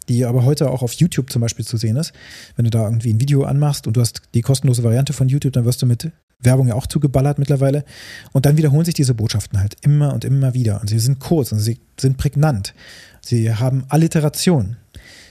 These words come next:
es sind Buchstaben, die am Anfang des Wortes stehen, die sich dann wiederholen. Alternative Anstellungen, sowas zum Beispiel, das ist ja ein komisches Beispiel, aber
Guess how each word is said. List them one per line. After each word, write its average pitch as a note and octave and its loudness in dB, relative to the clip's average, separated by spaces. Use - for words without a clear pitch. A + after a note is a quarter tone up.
es - -2
sind C3+ -2
Buchstaben, D3+ 0
die B2 -2
am A#2 -2
Anfang C#3+ 0
des B2 -2
Wortes D3+ 0
stehen, D3+ 0
die C3+ -2
sich C3 -2
dann C3 -2
wiederholen. B2+ 0
Alternative E3 0
Anstellungen, A#2+ -2
sowas C3+ 0
zum A#2+ -2
Beispiel, G#2+ -2
das G#2 0
ist G#2 -2
ja G#2 0
ein G2+ -2
komisches A2 -2
Beispiel, A2 -2
aber A2 -2